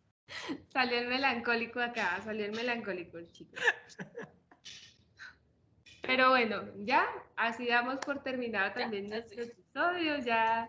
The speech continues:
Speaker 1: escuchamos a Paula, hoy escuchamos harto a Willy, como esos únicos capítulos donde más ha hablado Willy. Hoy
Speaker 2: Gloria a
Speaker 1: lo
Speaker 2: Dios, el Señor está
Speaker 1: Ah,
Speaker 2: haciendo algo nuevo.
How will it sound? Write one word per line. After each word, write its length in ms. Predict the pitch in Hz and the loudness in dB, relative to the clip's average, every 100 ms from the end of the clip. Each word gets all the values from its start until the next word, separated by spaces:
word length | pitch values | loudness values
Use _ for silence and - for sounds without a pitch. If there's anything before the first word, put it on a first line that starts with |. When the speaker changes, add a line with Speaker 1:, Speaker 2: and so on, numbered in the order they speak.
| - _ _ _ _ _ _ - | -10 _ _ _ _ _ _ 0
Speaker 1:
escuchamos 720 | 247 247 254 247 220 220 240 | 0 0 -4 -2 -2 -2 0
a 180 | 240 240 | 0 4
Paula, 500 | 226 226 240 240 233 | 4 6 4 2 4
hoy 120 | 226 | 2
escuchamos 640 | 226 226 226 220 202 202 214 | 0 -2 -8 -4 -4 -4 -2
harto 300 | 208 208 214 | -4 -4 -2
a 100 | 202 | -2
Willy, 600 | 214 247 269 262 254 247 | 0 0 2 0 0 -4
como 240 | 240 220 190 | -6 -8 -8
esos 320 | 202 214 254 | -8 -10 -6
únicos 500 | 262 262 - 254 254 | -6 -6 -6 -8 -6
capítulos 640 | 226 - 214 214 226 233 | -6 -6 -8 -6 -6 -4
donde 320 | 226 226 196 | -4 -4 -6
más 420 | 185 226 247 269 254 | -6 -6 -4 -2 -2
ha 100 | 247 | -2
hablado 560 | 247 247 233 233 226 | -2 -2 -2 -2 -4
Willy. 600 | 233 277 285 - - 330 _ _ _ _ _ - 311 - - | -4 -4 -2 -2 -4 -12 _ _ _ _ _ -18 -16 -14 -4
Hoy 340 | 208 233 233 | -2 0 0
Speaker 2:
Gloria 240 | 226 220 196 | -2 -4 -4
a 40 | |
Speaker 1:
lo 260 | 202 233 202 | 0 0 -2
Speaker 2:
Dios, 120 | 196 196 - | -6 -10 -12
el 120 | 196 | -20
Señor 300 | - 214 185 | -16 -12 -10
está 180 | 175 185 | -8 4
Speaker 1:
Ah, 80 | 240 | 4
Speaker 2:
haciendo 240 | 208 202 | 4 -2
algo 220 | 196 196 226 | -10 -8 -8
nuevo. 500 | 214 208 202 196 | -8 -10 -10 -12